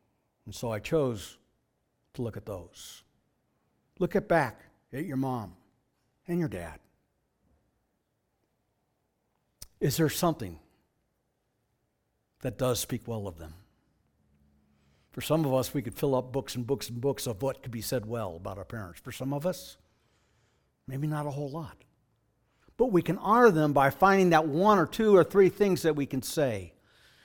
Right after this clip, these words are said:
that would be honorable to them, to speak well of them. We can appreciate them.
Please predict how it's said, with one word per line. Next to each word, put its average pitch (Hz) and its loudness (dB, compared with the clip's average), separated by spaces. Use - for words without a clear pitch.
that 156 -6
would 123 -6
be 131 0
honorable 110 -4
to - -14
them, 85 -14
to 110 -12
speak - -8
well 113 -6
of 92 -8
them. 82 -16
We 160 4
can 180 4
appreciate 165 0
them. 82 -12